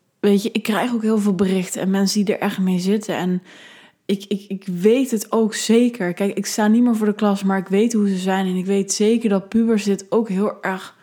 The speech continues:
aantrekken. En dat er gewoon superveel mensen denken: van, "Wow, wat is dit? Wat is het voor tijd? Wat moet ik doen?" En letterlijk van, "Oh, oh my god, weet je,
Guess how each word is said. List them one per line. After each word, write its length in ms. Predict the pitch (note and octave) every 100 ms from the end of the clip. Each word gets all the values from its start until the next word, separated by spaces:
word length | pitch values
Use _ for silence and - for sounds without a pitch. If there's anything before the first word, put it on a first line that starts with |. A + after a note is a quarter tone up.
| _ _ _
aantrekken. 720 | F3+ G3+ A3 G#3 F#3 E3+ -
En 160 | - G3
dat 180 | G3+ G#3
er 80 | F#3+
gewoon 300 | G#3 G3 -
superveel 720 | F#3 E3+ B3+ C#4+ D4 B3+ G#3
mensen 460 | F#3+ G3+ A#3+ A#3 G#3
denken: 360 | F#3+ F#3+ G3
van, 360 | F#3 F#3+ F3+ E3+
"Wow, 560 | F#3 G#3+ G#3+ F3 E3+ - - - - - _ _
wat 360 | - F#3+ A3+ -
is 260 | G#3 G#3+ -
dit? 180 | F3+
Wat 160 | F3+ G#3+
is 120 | A3
het 140 | G3+ -
voor 200 | G3 F#3
tijd? 420 | F#3+ G3 F#3 F3+
Wat 100 | F#3
moet 180 | G3+ G3+
ik 180 | F#3+
doen?" 400 | F#3+ A3 G#3+ F#3 - - - - - - - - _ _
En 180 | G#3 G#3+
letterlijk 440 | A#3 C4 A#3 G#3+
van, 320 | G#3 G#3 G3+ -
"Oh, 200 | A#2 - _ _ -
oh 200 | B3 A3+
my 140 | G#3
god, 320 | G#3 G#3+ F#3+
weet 280 | F3+ F#3 F#3
je, 280 | A3 G#3+